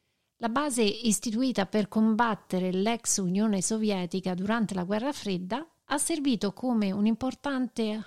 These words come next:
hub logistico e tecnico per i sottomarini che transitavano nel Mar Mediterraneo. Nonostante alcune controversie, la presenza della Marina degli Stati Uniti alla Maddalena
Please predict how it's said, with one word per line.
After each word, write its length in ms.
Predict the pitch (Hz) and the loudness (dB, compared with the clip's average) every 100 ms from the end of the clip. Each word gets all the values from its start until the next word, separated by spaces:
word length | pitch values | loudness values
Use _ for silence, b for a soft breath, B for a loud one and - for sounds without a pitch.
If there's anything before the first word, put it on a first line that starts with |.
| - | -6
hub 300 | 247 196 202 | -2 -2 0
logistico 920 | 202 214 190 196 185 - 180 180 175 - | 0 0 0 0 -2 -4 -8 -6 -8 -6
e 220 | 226 _ | -8 _
tecnico 640 | 208 180 196 196 196 330 b b b b | -6 -4 -2 -2 -2 -8 b b b b
per 140 | - 269 | -4 -2
i 80 | |
sottomarini 800 | 262 294 - 311 330 262 190 196 | 0 -2 -2 -2 0 0 0 -2
che 320 | - 262 180 - | -4 -4 -4 -6
transitavano 920 | 240 233 226 302 294 180 175 190 208 | -4 -2 0 -2 -4 -6 -4 -2 0
nel 200 | 226 233 | 2 0
Mar 300 | 180 170 190 | 0 -2 -6
Mediterraneo. 920 | 285 202 180 180 190 180 170 190 190 185 _ _ _ _ _ _ _ _ _ _ _ _ | -2 -2 -2 -4 -8 -8 -8 -8 -8 -10 _ _ _ _ _ _ _ _ _ _ _ _
Nonostante 600 | 277 285 269 339 359 320 | 0 2 2 0 0 0
alcune 420 | 233 196 302 262 | 0 2 2 4
controversie, 720 | 226 220 254 277 330 294 - | 2 2 2 2 0 0 0
la 120 | 185 196 | 0 0
presenza 500 | 226 226 262 226 202 | 0 2 0 0 0
della 180 | 196 | 0
Marina 480 | 202 220 247 190 175 | 2 2 4 4 2
degli 280 | 185 190 202 | -2 -2 -2
Stati 280 | - 233 226 | -2 -2 2
Uniti 480 | 226 233 185 202 208 | 4 4 2 -2 -6
alla 280 | 202 190 190 | -4 -2 -2
Maddalena 760 | 196 208 285 185 185 220 277 | -2 -2 0 0 0 -2 -6